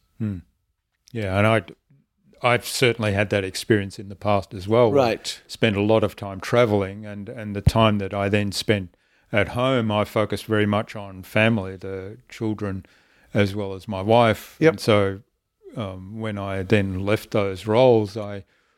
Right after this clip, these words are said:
Speaker 1: found the same thing. I had to make a real conscious effort to build a network of friends that I was closer to that, rather than just casual acquaintances.
Speaker 2: Mm, indeed.
Speaker 1: And at the same time, still reach out to the people internationally where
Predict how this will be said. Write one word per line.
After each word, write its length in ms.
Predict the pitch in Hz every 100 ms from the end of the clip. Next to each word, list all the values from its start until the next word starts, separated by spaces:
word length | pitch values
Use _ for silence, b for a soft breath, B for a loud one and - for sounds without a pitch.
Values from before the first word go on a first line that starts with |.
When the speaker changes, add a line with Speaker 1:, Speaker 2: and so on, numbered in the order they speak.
| _
Speaker 1:
found 480 | - 127 107 101 92 _ -
the 100 | 107
same 260 | - 110 101
thing. 340 | - 139 95 _ _ 104
I 100 | 95
had 160 | 101
to 80 | 95
make 240 | 98 98
a 60 | 98
real 240 | 95 104
conscious 480 | - 107 101 107 -
effort 320 | 104 123 104
to 160 | - 101
build 500 | 90 117 113 117 98 _ _ _ -
a 80 | 113
network 560 | 113 110 - 107 101
of 100 | 98
friends 420 | - - 110 110 104
that 180 | 101
I 100 | 104
was 180 | 101 95
closer 440 | - 110 120 - 101
to 280 | - 101
that, 140 | 101 143 170 -
rather 340 | 113 107 104 98
than 200 | 101 101
just 240 | 104 - _ _ _
casual 420 | - 110 98 98 98
acquaintances. 680 | - 117 139 147 - 101
Speaker 2:
Mm, 520 | 135 139 135 107 107 101
indeed. 520 | 107 110 120 123 117 -
Speaker 1:
And 160 | 123 113
at 60 |
the 80 | 113
same 300 | - 127 107
time, 180 | 117 104
still 280 | - 120 104
reach 280 | 110 107
out 240 | 110 107 - _ -
to 120 | 110
the 80 | 95
people 300 | 110 98 101
internationally 680 | 92 101 117 165 - 113 101
where 300 | 110 110